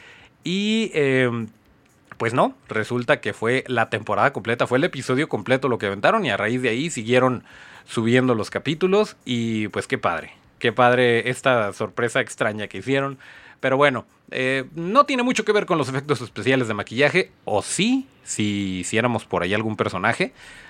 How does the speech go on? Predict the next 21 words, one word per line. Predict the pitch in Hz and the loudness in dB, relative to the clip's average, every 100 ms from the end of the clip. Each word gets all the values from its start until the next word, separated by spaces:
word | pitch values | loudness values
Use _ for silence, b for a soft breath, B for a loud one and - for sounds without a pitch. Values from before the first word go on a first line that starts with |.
| B - | B 2
Pero, | 123 123 123 123 120 | 4 6 6 4 2
pues | 117 | -2
sí, | 143 | 0
somos | 165 185 | -2 0
muy | 220 233 | 0 0
fans | 185 160 | 0 2
de, | 131 120 113 107 | 2 4 2 2
de | 117 | 0
Rick | 127 135 | 0 0
y | 131 | 0
Morty, | 139 135 - 190 - | 2 2 0 -4 -2
y | 123 | -4
si | - 120 | -2 -4
ustedes | - 185 160 | 0 0 0
no | 151 | 2
lo | 135 | 0
han | 113 | 0
visto | 113 127 110 | -4 -2 -2
y | 95 | -2
les | 87 | -8
gusta | 85 107 - 113 104 | -8 -8 0 2 2